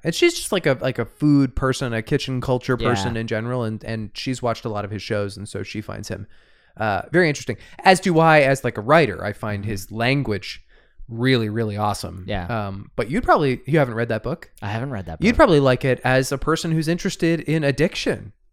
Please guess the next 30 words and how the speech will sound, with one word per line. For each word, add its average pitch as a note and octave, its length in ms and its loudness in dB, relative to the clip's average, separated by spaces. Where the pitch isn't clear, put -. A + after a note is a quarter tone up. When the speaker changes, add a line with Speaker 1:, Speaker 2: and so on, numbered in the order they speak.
Speaker 1:
which C3 280 -2
you've B2 100 2
Speaker 2:
Yeah. A#2 220 2
Speaker 1:
often G#2+ 260 -2
been. G2 260 -6
I, G#2+ 120 -6
Speaker 2:
Sure A2 180 -6
Speaker 1:
I A#2 40 2
Speaker 2:
am. A#2 120 -2
Speaker 1:
think B2 160 -4
that B2+ 240 0
that's B2 180 -2
a B2 40 -4
big A#2 180 -2
part A#2+ 160 -2
of A2 40 -2
that G#2+ 180 -4
book A#2 160 -6
as G2 100 -10
well. C3+ 340 -4
Speaker 2:
Mm-hmm. G#2+ 160 -10
I D3+ 80 0
wonder C4+ 200 0
if F4+ 140 -8
the - 100 -6
audiobook G#3 540 -4
is F2+ 100 -16
done E2 160 -10
by D#2 120 -12
him. E2 260 -16